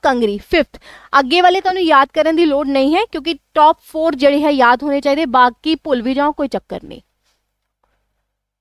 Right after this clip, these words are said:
ਚਲਿਏ ਅੱਗੇ। ਓਕੇ, ਹੁਣ ਕੁਛ ਕੁਐਸਚਨਸ ਕਰ ਲੈਣੇ ਆ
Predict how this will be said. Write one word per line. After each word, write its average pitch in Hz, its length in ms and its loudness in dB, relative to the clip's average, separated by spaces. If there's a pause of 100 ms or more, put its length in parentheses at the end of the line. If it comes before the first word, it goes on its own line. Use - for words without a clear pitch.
(240)
ਚਲਿਏ 320 240 4
ਅੱਗੇ। 339 220 0 (3500)
ਓਕੇ, 247 300 0 (340)
ਹੁਣ 370 120 0
ਕੁਛ 427 220 -2
ਕੁਐਸਚਨਸ 370 440 -2
ਕਰ 330 180 2
ਲੈਣੇ 330 240 -2
ਆ 453 80 2